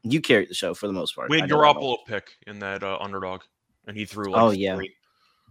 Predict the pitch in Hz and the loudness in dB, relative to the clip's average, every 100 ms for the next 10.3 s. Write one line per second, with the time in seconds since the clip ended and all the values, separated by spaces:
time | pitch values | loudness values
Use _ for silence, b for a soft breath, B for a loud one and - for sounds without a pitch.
0 | _ _ _ - 101 98 113 101 90 90 | _ _ _ -4 -2 2 2 0 -6 -8
1 | 90 90 120 339 - - 180 - 175 - | -8 -8 -4 -2 -2 -4 -8 -10 -12 -2
2 | - 415 427 220 214 - 180 92 80 87 | 2 2 4 4 2 0 -6 -6 -8 -10
3 | 87 78 - 127 98 90 95 - 87 - | -10 -8 -6 -6 -6 -6 -10 -10 -12 -12
4 | B B B - 220 165 - - _ _ | B B B 10 12 12 10 0 _ _
5 | _ _ _ _ _ _ _ _ - - | _ _ _ _ _ _ _ _ -18 4
6 | 151 156 - 160 151 156 180 196 - 202 | 6 6 6 6 8 10 10 10 10 10
7 | 247 226 120 101 - 160 180 185 175 156 | 12 10 8 4 -2 2 6 8 6 4
8 | 180 180 180 143 156 214 170 - - - | 2 4 0 4 6 6 4 0 -6 -8
9 | _ _ _ _ 135 196 226 202 247 277 | _ _ _ _ 4 4 6 6 6 6
10 | 87 - - | 0 -4 -10